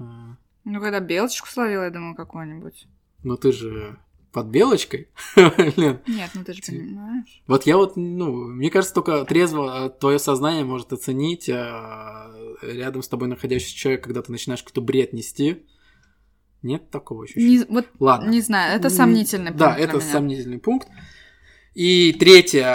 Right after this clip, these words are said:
Speaker 1: э, экстрем-, экстремальное бессилие. В таком случае надо звонить в сто двенадцать.
Speaker 2: А про температуру ничего не сказано? То есть, если температура сорок, то нормально, да?
Speaker 1: Походу, да.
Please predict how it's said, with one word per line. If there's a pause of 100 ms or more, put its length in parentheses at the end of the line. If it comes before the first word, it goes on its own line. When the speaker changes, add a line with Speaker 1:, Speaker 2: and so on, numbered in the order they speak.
(100)
Speaker 1:
э, (160)
экстрем-, (100)
экстремальное
бессилие. (260)
В
таком
случае
надо
звонить
в
сто
двенадцать.
Speaker 2:
А
про
температуру
ничего
не
сказано? (380)
То
есть,
если
температура
сорок,
то
нормально,
да? (200)
Speaker 1:
Походу,
да.